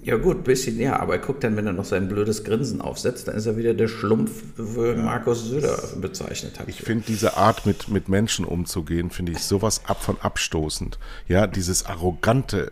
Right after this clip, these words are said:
Speaker 2: überhebliche, wir, wir, ihr da unten, ihr seid so Plebs, ja. Wenn
Speaker 1: Genau.
Speaker 2: ich mir das überlege und dann dazu den Steinmeier mit seiner belehrenden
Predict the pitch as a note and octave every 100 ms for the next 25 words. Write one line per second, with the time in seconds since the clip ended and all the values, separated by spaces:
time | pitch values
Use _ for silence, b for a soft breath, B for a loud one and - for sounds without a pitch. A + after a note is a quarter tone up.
0 | - F#2+ F2+ D#2+ A2 C3+ - F#2 - E2
1 | D#2 F#2 - G2+ F#2 A#2+ B2 - A#2+ A#2
2 | - G#2 G#2+ G2+ F#2+ F2+ F2 F2 D#2+ F2
3 | - - A2+ - - - D#2 G#2 - B
4 | B - - - G2+ D#2+ A#2 - A#2+ G2+
5 | G#2+ F#2+ F2+ G2+ G2 F#2+ - G2 F#2 E2+
6 | - A2 B2 G#2 F2+ E2+ E2+ - F#2 F2+
7 | D#2 E2+ E2+ A2+ G#2+ G2 F2+ F2